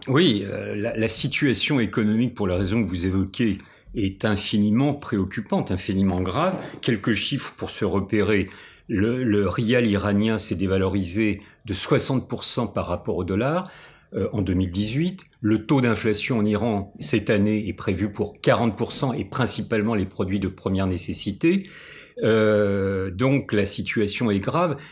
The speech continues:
et l'interdiction d'exportation de pétrole pour un pays dont on sait que quatre-vingts pour cent des exportations sont des exportations pétrolières, c'est évidemment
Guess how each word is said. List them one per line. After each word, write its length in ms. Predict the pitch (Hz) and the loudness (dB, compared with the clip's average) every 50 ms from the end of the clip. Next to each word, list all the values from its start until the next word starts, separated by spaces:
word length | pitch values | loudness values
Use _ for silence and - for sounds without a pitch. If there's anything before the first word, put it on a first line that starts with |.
| - - _ | -20 -12 _
et 160 | - 110 107 | 0 2 4
l'interdiction 800 | 117 131 139 143 139 139 156 135 131 117 127 113 - - 147 139 | 4 6 4 4 4 4 4 4 4 2 0 -4 -2 0 0 2
d'exportation 640 | 113 107 - - - 110 101 - 110 98 - - 110 | 2 0 -2 -4 -6 -6 -4 -4 -4 -4 -2 -2 -2
de 60 | 101 | -2
pétrole 480 | 98 117 107 - - - 127 113 98 | -2 -4 -4 -4 -4 -2 0 -2 -2
pour 240 | - - 127 113 107 | -2 -4 0 0 2
un 80 | 110 101 | 0 0
pays 560 | 92 - - 139 131 131 127 117 101 - - | 0 2 2 2 4 4 2 0 -4 -6 -8
dont 180 | - 107 104 95 - | -4 -2 -2 -2 0
on 100 | 117 117 | 0 0
sait 220 | 110 - - 165 160 | 0 2 0 0 2
que 100 | - 110 | 0 -2
quatre-vingts 800 | 98 - - - 202 202 - - - - - 135 117 120 127 127 | -2 -2 0 4 4 4 4 0 -4 -2 -2 0 0 0 -2 -2
pour 200 | - - 117 - | -2 -6 -8 -6
cent 160 | - 131 123 | -4 -4 -2
des 220 | 107 95 90 90 101 | -2 -2 -2 -2 -4
exportations 720 | 95 - - 90 - - 101 90 - - - 117 101 98 - - - | -6 -6 -10 -14 -8 -6 -4 -4 -4 -4 -4 -4 -4 -4 -6 -10 -12
sont 200 | - - 127 117 | -6 -2 -2 0
des 220 | 101 98 92 85 | 0 0 0 -2
exportations 600 | 98 98 - - 98 - - 98 - - - 104 95 | -4 -6 -6 -10 -12 -10 -8 -6 -6 -4 -6 -6 -6
pétrolières, 580 | - 101 - - - 90 95 110 131 143 143 143 - - - - | -6 -8 -8 -6 -6 -2 0 2 2 0 0 -2 -8 -16 -14 -12
c'est 220 | - 113 98 - | -10 -10 -6 -4
évidemment 520 | 104 90 92 95 98 113 123 139 135 - | -4 -4 -2 0 0 0 0 0 -2 -6